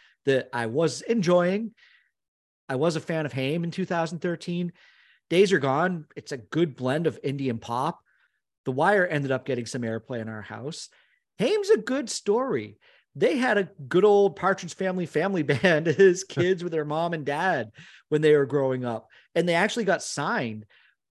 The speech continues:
But as they reached their teen years, they wanted to do different things and go in different directions. So they decided to take some time away from pursuing, uh,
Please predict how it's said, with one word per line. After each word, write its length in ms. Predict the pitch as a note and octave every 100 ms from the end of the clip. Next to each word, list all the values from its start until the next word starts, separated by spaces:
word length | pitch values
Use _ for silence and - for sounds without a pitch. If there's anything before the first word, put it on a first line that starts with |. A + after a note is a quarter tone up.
| _
But 300 | F3 F3+ - -
as 280 | E3 E3
they 120 | F3+ E3
reached 300 | F#3+ F3+ -
their 100 | D3+
teen 340 | - A#3 A3
years, 340 | C3+ C3 E3
they 160 | - D#3+
wanted 240 | D#3+ E3
to 280 | D3+ C#3 C3
do 80 | D3+
different 340 | D3 D3 C3
things 360 | - A#2+ D#3 D3
and 80 | C3
go 80 | C3+
in 80 |
different 240 | C3+ C3+ B2+
directions. 540 | A2+ G#2+ G#2+ D3+ C#3+
So 100 | -
they 80 | D#3
decided 400 | D3+ - D3+ C#3
to 60 | C3+
take 220 | D3+ C#3
some 140 | C#3+
time 240 | C#3 B2+ C3+
away 280 | B2 A#2+ C#3
from 160 | C#3
pursuing, 640 | A#2+ B2 - D3+ B2+ B2 - - - _ _ _ _
uh, 360 | C3+ B2+ A2+